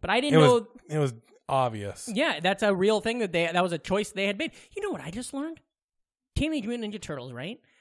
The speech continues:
Speaker 1: You know a cheese grater?
Speaker 2: Mm-hmm.
Speaker 1: You know what I'm talking about? You ever put one of those on your arm and you're like, "Oh, look, it's like Shredder."
Speaker 2: No.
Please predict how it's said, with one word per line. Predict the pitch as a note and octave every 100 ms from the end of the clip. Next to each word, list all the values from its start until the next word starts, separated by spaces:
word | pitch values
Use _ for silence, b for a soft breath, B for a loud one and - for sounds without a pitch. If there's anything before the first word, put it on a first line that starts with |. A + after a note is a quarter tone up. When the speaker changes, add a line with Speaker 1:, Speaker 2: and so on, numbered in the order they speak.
| _
Speaker 1:
You | G3 C4
know | C4
a |
cheese | - - C4+ B3
grater? | B3 C4 C#4 C#4+ C#4 _ _ _ _ -
Speaker 2:
Mm-hmm. | D3 G#3+ A3
Speaker 1:
You |
know | G#3
what |
I'm | A3 A3+
talking | B3+
about? | C#4+ b b
You | - F#3+ C4+
ever | D4
put | - C#4
one |
of | C4+
those | A#3
on | B3+
your | A3+
arm | F#3 B3 C4
and |
you're | G3
like, | A3+
"Oh, | G3+ A#3+
look, | A#3 G3
it's | F#3
like | G3 F#3+
Shredder." | - A3 A#3 E3 A2+ - _ _ _ -
Speaker 2:
No. | D#3 F3+